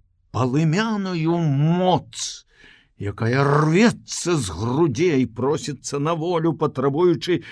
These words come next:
выйсця ў словах, якія яшчэ не сказаны, і ў справах,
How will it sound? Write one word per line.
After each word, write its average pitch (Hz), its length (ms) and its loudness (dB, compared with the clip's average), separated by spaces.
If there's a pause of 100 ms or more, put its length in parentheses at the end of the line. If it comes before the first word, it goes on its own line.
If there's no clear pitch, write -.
(140)
выйсця 175 520 4
ў 160 80 2
словах, 180 800 2 (360)
якія 147 880 -4
яшчэ 156 760 -4
не 147 240 0
сказаны, 123 1200 -4 (480)
і 131 80 -2
ў 117 160 -4
справах, 139 1120 0